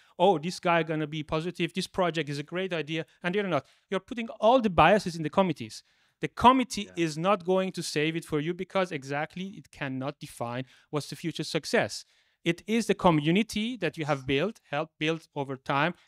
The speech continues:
Speaker 1: that's called the university, right? They are looking after each other. They are evaluating each other on a daily basis, week after week. And if the community is trusted, don't trust the person,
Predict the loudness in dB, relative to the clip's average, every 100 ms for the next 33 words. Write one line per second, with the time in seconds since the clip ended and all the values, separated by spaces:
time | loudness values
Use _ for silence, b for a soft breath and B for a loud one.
0 | _ -4 0 0 2 0 0 -2 -4 -6
1 | -6 -6 -8 _ _ _ 0 2 2 -2
2 | -2 2 2 4 2 0 0 0 0 -4
3 | 0 -2 -2 -4 -6 -4 -2 -2 -2 -2
4 | -2 -2 -4 -4 -6 -6 -6 -8 -6 0
5 | 2 2 0 0 -2 0 -2 -2 -8 _
6 | _ _ _ _ _ _ -20 _ _ -10
7 | -6 0 2 2 0 -2 -2 -4 -8 _
8 | _ _ -2 0 0 -2 -4 -2 -2 -4
9 | _ _ 0 2 4 4 4 2 -4 -2
10 | 0 0 0 -4 0 -2 -2 -4 -4 -6
11 | -6 -6 -8 -12